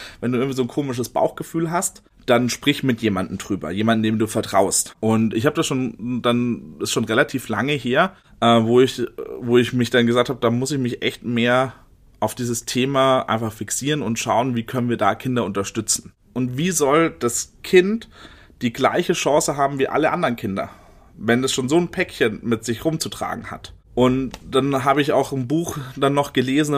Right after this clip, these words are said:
wo wir dann auch gesagt haben, dass, das sind so viele Punkte, die wir bei uns in der Schule mitbekommen. Da ist, äh, der Jeremias Thiel, der, ähm,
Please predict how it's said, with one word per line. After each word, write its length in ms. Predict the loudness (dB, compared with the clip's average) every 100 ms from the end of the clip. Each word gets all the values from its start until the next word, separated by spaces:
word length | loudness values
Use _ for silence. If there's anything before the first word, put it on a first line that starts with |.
| 2
wo 160 | 4 4
wir 100 | 4
dann 140 | 2
auch 160 | 0 0
gesagt 260 | 0 0
haben, 140 | 0 -4
dass, 260 | -4 -4
das 140 | -2 -2
sind 160 | 0
so 80 | 0
viele 240 | 0 -2
Punkte, 340 | -2 0 -2 -2
die 220 | -4 -2
wir 180 | 0 0
bei 140 | 2
uns 160 | 0 2
in 80 | -2
der 80 |
Schule 260 | 0 0 0
mitbekommen. 560 | 0 -2 -6 -4 -2 -2
Da 120 | -2
ist, 200 | -2 -2
äh, 180 | 0 2
der 140 | 4
Jeremias 640 | 4 2 2 2 0 0
Thiel, 460 | -4 -4 2 2 2 _ _
der, 460 | 6 8 8 6 6
ähm, 580 | 4 6 4 4 4 2